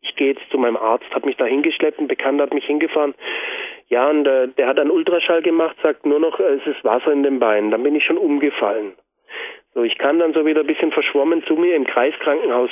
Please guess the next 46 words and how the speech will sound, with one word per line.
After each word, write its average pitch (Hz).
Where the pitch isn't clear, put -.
Roth. 135
Und 139
plötzlich 160
merke 151
ich, -
wie 160
Panik 160
um 127
mich 123
herum 113
ist. 107
Die, 120
also 135
sie 127
hatten 139
ein 131
Herzecholot 165
gemacht, 185
äh, -
also 131
Herzultraschall, 160
und 131
dann 127
ist 156
Panik 165
um 135
mich 123
herum 120
gewesen. 110
Sag 117
ich, 113
"Was 131
ist -
los?" 151
Dann -
sagt 143
der 123
Arzt 127
zu -
mir, 143
"Frank, 131
hier, 135
hier 156
wirst 151
du 151
sterben. 147